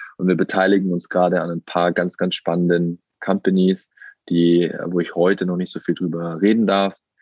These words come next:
Immer mit dem Fokus aus den Werkzeugen, wie ich sie nenne, Cannabinoide, C B D, T H C und den vielen anderen und auch den anderen Wirkstoffen aus der Hanf-Cannabispflanze, Produkte zu bauen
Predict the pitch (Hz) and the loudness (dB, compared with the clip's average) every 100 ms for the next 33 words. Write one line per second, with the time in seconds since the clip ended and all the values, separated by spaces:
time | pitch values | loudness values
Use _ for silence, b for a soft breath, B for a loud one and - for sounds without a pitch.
0 | B B B 110 123 110 101 92 - - | B B B 2 4 2 2 -2 -2 0
1 | 117 - 110 101 - - _ _ _ _ | 0 2 2 0 -6 -20 _ _ _ _
2 | _ _ - 87 87 - 87 87 87 82 | _ _ -4 -2 -2 -2 -2 0 -2 0
3 | 101 123 - 117 113 110 101 107 - 110 | 0 -2 0 2 2 2 2 0 0 2
4 | 104 110 110 - 92 87 90 87 110 117 | 2 0 -6 -8 -4 -2 -2 2 4 4
5 | 113 110 - _ _ - - - 92 - | 2 -2 -8 _ _ -4 -2 0 0 2
6 | 104 98 - 92 98 - 85 - - 87 | 0 0 0 2 2 2 -4 -8 -8 -6
7 | 82 - 85 - 110 117 104 104 104 104 | -4 -2 -2 0 2 2 4 2 0 -4
8 | _ - 85 - - 85 - 120 110 107 | _ -12 -4 -4 -4 -4 0 2 2 2
9 | 101 - - - - 90 - 90 90 90 | 2 0 -2 -4 -4 -4 -2 -2 0 -2
10 | - - 104 92 - - 92 92 - 92 | -4 -2 -2 -2 -6 -2 0 0 2 0
11 | 92 _ _ _ _ _ _ _ _ _ | 0 _ _ _ _ _ _ _ _ _
12 | _ _ - 104 110 143 139 - 107 98 | _ _ -6 0 0 2 0 0 0 2
13 | 95 98 95 98 95 | 4 4 2 2 -2